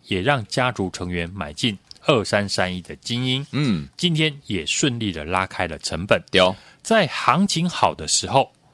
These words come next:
Speaker 1: 我不会让家族的成员手中的资金闲着。好的操作的节奏就是呢，在股票准备大涨以前就先买好，必须要从呢产业面下手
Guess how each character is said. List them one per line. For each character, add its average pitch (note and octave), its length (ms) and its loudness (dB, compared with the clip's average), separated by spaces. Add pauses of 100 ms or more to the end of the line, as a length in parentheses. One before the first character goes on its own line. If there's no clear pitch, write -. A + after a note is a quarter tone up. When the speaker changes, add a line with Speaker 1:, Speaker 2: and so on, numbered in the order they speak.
(220)
Speaker 1:
我 G2+ 120 2
不 A2+ 160 -2
会 A#2+ 120 4
让 B2+ 220 2
家 A2+ 220 2
族 - 140 -8
的 F2+ 120 -2
成 F2 220 -6
员 F2 220 -4
手 D#2 460 0
中 A2+ 180 -2
的 G2 80 -4
资 - 160 -8
金 F#2+ 260 -6
闲 D2+ 340 -4
着。 - 200 2 (580)
好 B2 200 6
的 B2 140 4
操 A3 260 2
作 G3 180 0
的 G#2+ 120 0
节 F#2 220 -2
奏 C#3 240 0 (380)
就 D3 140 2
是 - 160 0
呢， F#2+ 180 -2
在 G#2 240 0
股 - 200 -10
票 G2+ 300 0 (100)
准 - 160 -8
备 G#2 220 -2 (120)
大 G#2+ 240 2
涨 E2 240 -8
以 D2 60 -16
前 D#2 380 -12
就 F#2+ 160 0
先 F2+ 220 -2
买 E2+ 260 -6
好， G#2 240 -4 (680)
必 A3+ 100 2
须 G#3 220 0
要 F#3+ 180 6
从 G#2 300 -2
呢 F2+ 220 -2
产 D#2+ 280 -4
业 A2+ 140 -2
面 A2 220 -2
下 - 280 4
手 - 240 -2